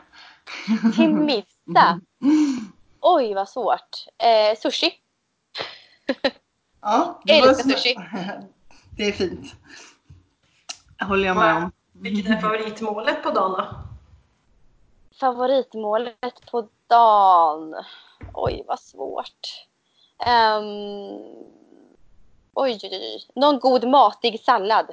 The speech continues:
Speaker 1: Ehm, med någon god ost och kyckling kanske. Och, ja, någon god matig sallad, ska jag säga.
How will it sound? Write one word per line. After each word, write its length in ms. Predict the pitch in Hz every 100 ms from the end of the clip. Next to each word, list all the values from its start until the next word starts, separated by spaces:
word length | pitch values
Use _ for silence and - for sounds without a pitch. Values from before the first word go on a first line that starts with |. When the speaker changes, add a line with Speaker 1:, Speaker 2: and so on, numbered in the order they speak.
| - _ _ _ _ _ _ -
Speaker 1:
Ehm, 560 | 208 196 190 185 185 - 185 185 185 190
med 100 | 226
någon 100 | 240
god 220 | 226 220
ost 500 | 147 - - - -
och 260 | 202 196 202
kyckling 440 | - - - 214
kanske. 480 | 233 180 - 185 180
Och, 280 | 180 175 151 156 151 - _ _ _ _ _ - -
ja, 360 | 226 240 247 - _ _
någon 140 | 262
god 180 | 247 233
matig 340 | 247 208 202 196
sallad, 260 | 180 180 180 _ _
ska 120 | -
jag 60 | 196
säga. 180 | 170